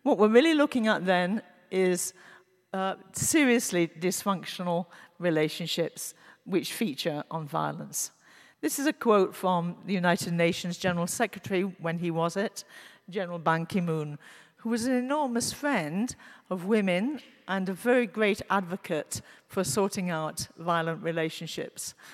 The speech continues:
And this is what he said, "There's one universal truth applicable to all countries, cultures,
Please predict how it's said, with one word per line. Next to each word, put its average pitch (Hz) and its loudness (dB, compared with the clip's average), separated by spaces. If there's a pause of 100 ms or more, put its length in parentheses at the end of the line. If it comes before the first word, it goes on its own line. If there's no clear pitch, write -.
(320)
And 233 -2
this 320 -2
is 226 -8
what 175 0
he 156 -4
said, 156 -2
"There's 269 2
one 262 2
universal 185 0
truth 147 -6
applicable 240 0
to - -10
all 196 -4
countries, 214 -2 (320)
cultures, 196 0